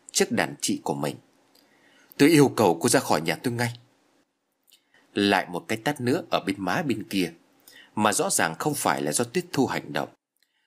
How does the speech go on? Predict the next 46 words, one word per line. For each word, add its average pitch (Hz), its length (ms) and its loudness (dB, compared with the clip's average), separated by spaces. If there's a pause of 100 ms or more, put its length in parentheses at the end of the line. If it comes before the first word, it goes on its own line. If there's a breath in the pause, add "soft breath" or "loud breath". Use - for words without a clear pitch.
(140)
bởi 113 260 4
cô 147 80 2
ta 151 120 0
vẫn 185 180 -2
không 143 260 -2
di 139 160 2
chuyển 78 320 -2
đến 85 240 -2
gần. 67 200 -4 (760)
Lúc 170 240 2
này 101 160 0
Hạnh 98 300 -6
mới 151 80 -2
hơi 120 180 -2
nao 87 240 -6
núng. 85 260 -4 (420)
Cô 170 100 6
nghĩ 165 200 0
chắc - 200 -2
chắn 127 220 -2
là 143 100 0
một 76 180 -6
ai 98 180 -4
đó 90 360 -2 (100)
đang 113 260 -2
đứng 104 160 -2
phía 160 160 -2
sau 92 260 0
lưng. 98 160 -2 (880)
Nhưng 175 160 2
khi 202 120 4
quay 170 200 4
lại 90 320 2
thì 104 80 0
hoàn 78 280 -4
toàn 67 280 -4
trống 104 180 -2
không. 101 260 -2 (680 soft breath)
Hồng - 220 2
Hạnh 92 260 -2
quay 143 200 -2
trở 85 120 0
lại 69 300 -4 (360)
thì 117 80 2
không 147 220 0
còn 76 220 0